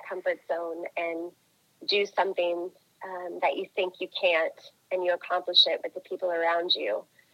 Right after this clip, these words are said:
um, yeah, it's a, it's a huge confidence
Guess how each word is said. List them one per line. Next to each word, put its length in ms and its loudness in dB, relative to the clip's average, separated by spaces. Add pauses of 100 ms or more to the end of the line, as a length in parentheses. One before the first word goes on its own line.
(300)
um, 420 -2 (460)
yeah, 220 -2 (180)
it's 160 -6
a, 120 0
it's 140 -6
a 60 -2
huge 480 4 (100)
confidence 360 -2